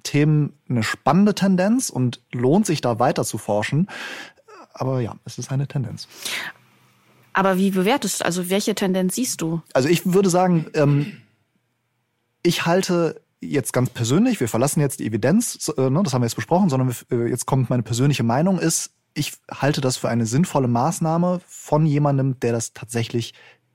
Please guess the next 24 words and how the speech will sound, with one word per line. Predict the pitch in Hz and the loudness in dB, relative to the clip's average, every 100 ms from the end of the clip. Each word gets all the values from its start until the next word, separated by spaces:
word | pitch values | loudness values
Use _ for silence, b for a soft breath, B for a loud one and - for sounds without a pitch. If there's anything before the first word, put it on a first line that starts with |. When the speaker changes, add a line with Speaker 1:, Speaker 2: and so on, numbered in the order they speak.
| _ - | _ -8
Speaker 1:
so | 123 120 | -2 0
gelernt | 113 113 113 143 139 | 0 0 2 0 0
hat, | 120 | -2
wie | |
wir | 120 | 0
es | 113 | -2
vorhin | 110 107 | -2 -2
beschrieben | 107 117 107 - | -2 -2 -2 2
haben, | 202 | 2
Speaker 2:
Mhm. | 175 | 4
Speaker 1:
ne? | 143 | 0
Mit | - | 0
Studium | 151 131 123 117 | 0 2 2 0
und | 101 | -2
danach | 104 113 120 | -2 0 -2
noch | 107 | -2
Ausbildung, | 113 113 107 98 | -4 -4 -4 -4
bla, | 92 | -4
bla, | 92 | -6
bla, | 107 | -10
bla, | - | -10
bla. | - - B B B | -12 -14 B B B
So. | - - B B - | -14 -14 B B -4
Ähm, | 123 123 123 117 117 | 0 2 2 0 -2